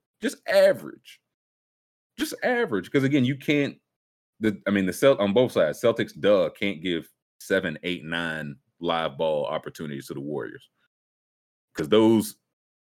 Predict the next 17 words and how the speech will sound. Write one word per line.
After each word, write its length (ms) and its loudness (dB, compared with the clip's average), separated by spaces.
six, 380 -2
seven, 280 4
eight, 200 0
sh-, 60 -12
like, 260 0
those 220 2
could 140 -6
be 80 0
the 140 -6
threes 500 -4
that 180 -6
just 320 -8
put 120 0
it 100 0
out 160 0
of 80 -6
hand. 260 -10